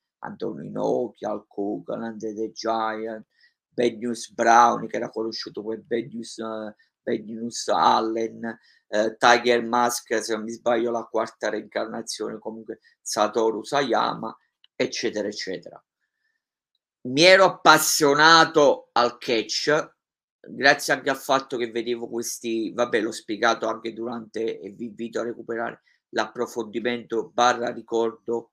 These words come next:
omaggio di Antonio Inoki su, sulla nostra piattaforma Spotify. Il mio personale omaggio ad Antonio Inoki, eh, riposa in peace,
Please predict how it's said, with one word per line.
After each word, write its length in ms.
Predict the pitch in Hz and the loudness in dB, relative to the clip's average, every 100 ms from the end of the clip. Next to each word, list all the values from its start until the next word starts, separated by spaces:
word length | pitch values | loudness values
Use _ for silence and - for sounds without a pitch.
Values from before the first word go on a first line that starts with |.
| - | -10
omaggio 840 | 117 113 120 110 113 107 117 117 _ _ | -8 -4 -4 -4 -8 -8 -6 -6 _ _
di 680 | _ 110 113 113 113 110 110 | _ -14 -10 -10 -10 -8 -6
Antonio 400 | 117 - 113 110 | -8 -4 -6 -4
Inoki 520 | 107 107 113 - 110 - _ _ | -6 -4 -6 -8 -16 -16 _ _
su, 580 | _ - 107 107 107 110 | _ -8 -4 -2 -2 -4
sulla 280 | 107 113 110 | -6 -6 -6
nostra 400 | 113 110 - 107 | -6 -8 -4 -2
piattaforma 640 | 110 110 104 113 107 104 | -2 -6 -8 -6 -6 -6
Spotify. 760 | 113 - 107 104 - - 110 110 - _ _ _ _ _ _ _ _ _ _ _ _ _ _ _ | -10 -8 -6 -6 -10 -12 -8 -8 -12 _ _ _ _ _ _ _ _ _ _ _ _ _ _ _
Il 180 | - - | -8 -8
mio 220 | - 131 | -2 -2
personale 560 | 135 120 - 113 117 117 | 2 0 0 0 0 0
omaggio 400 | 110 113 107 107 | 0 -2 -2 -4
ad 100 | 104 | -4
Antonio 380 | 117 113 110 107 | -4 -4 -6 -6
Inoki, 380 | 107 113 - 110 | -12 -16 -18 -20
eh, 580 | - - 110 107 107 | -20 -18 -14 -10 -10
riposa 400 | 110 113 110 - | -8 -6 -6 -6
in 260 | 104 117 98 | -8 -8 -14
peace, 480 | - 95 - - | -16 -14 -12 -12